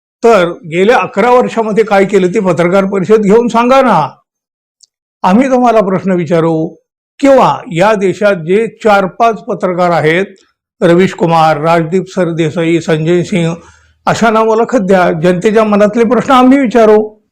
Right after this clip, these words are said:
तुम्हीही मोकळ्या मनानं उत्तर द्या. किंवा आम्ही रवीश कुमार यांच्याकडे अधिकार देतो की त्यांनी पंतप्रधान मोदींची एक मुलाखत घ्यावी. जर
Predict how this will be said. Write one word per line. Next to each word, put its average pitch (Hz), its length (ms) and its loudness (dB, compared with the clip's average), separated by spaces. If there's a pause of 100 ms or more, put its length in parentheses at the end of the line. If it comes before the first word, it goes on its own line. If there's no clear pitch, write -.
(180)
तुम्हीही 170 320 2
मोकळ्या 220 360 2
मनानं 254 300 0
उत्तर 254 320 0
द्या. 202 200 2 (960)
किंवा 247 420 4 (440)
आम्ही 202 520 2
रवीश 190 380 0
कुमार 240 300 0
यांच्याकडे 196 480 2
अधिकार 170 460 2
देतो 185 320 -2
की 202 100 -2
त्यांनी 185 420 0
पंतप्रधान 196 760 -2
मोदींची 180 680 0
एक 202 140 0
मुलाखत 160 400 0
घ्यावी. 160 440 0 (1800)
जर 226 280 4